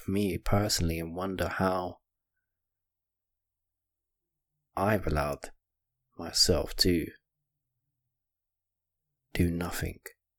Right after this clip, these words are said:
in this situation. So I'm going to be thinking about methods and techniques that I can use to, well, not really methods and techniques, but I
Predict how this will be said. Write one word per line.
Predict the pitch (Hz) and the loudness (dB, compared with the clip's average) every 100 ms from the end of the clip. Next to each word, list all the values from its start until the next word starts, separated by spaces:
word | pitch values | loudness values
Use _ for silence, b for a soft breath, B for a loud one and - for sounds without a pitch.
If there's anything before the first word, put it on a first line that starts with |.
| - | -10
in | 90 82 | -6 -4
this | 82 | 0
situation. | - - - 85 82 - - _ _ _ _ _ _ _ _ _ _ _ _ B B B | 0 0 0 -2 -2 -4 -4 _ _ _ _ _ _ _ _ _ _ _ _ B B B
So | - 120 107 | 4 8 10
I'm | 120 131 | 8 8
going | 104 95 | 6 6
to | 95 | 2
be | 95 | 2
thinking | - 95 90 95 | 0 -4 -4 -4
about | 90 95 - | 0 0 -2
methods | 107 110 - - 101 - - - - | 0 0 0 -2 -6 -4 -6 -6 -8
and | - 90 85 85 - | -6 -4 -6 -12 -6
techniques | - 101 104 110 107 - | -2 0 0 0 0 0
that | 92 | 2
I | 98 104 | 2 2
can | 98 92 90 - _ _ _ _ _ _ _ _ _ - | 0 -2 -6 -16 _ _ _ _ _ _ _ _ _ -10
use | 98 104 110 85 78 - - | -2 2 2 2 -2 -2 2
to, | 90 87 85 - - _ _ _ _ _ _ _ _ - - - | 2 0 -4 -10 -20 _ _ _ _ _ _ _ _ -20 -10 2
well, | 240 | 4
not | - - | 4 2
really | 82 | 0
methods | 82 - - - - | -2 -4 -2 -2 -4
and | - | -4
techniques, | - 78 - 78 - | 0 0 -2 -10 -4
but | - 87 | -2 -2
I | 95 | -2